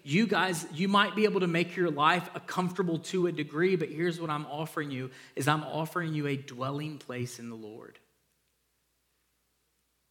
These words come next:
And that only comes when we sit back and we learn to be fully satisfied in who he is. Now let's bridge this to the gospel, because in the same way that Moses kind of lived in this odd tension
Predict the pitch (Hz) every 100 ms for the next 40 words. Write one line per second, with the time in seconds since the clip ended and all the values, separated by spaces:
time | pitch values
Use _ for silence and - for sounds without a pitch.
0 | - 131 151 151 165 180 170 - 160 156
1 | 139 143 139 135 147 135 131 131 127 123
2 | 120 123 120 120 113 120 117 - 120 117
3 | - 110 113 113 107 107 107 101 104 -
4 | - - _ _ _ _ _ _ _ _
5 | _ _ _ _ _ _ _ _ _ _
6 | _ _ _ _ _ _ _ - 139 139
7 | 139 - 160 143 147 - 131 123 135 131
8 | - 127 113 - _ _ _ 147 147 147
9 | 156 139 170 180 160 160 147 139 143 156
10 | 147 - 151 143 143 147 151 147 151 156
11 | 147 139 - 143 139 147 139 147 143 135
12 | 135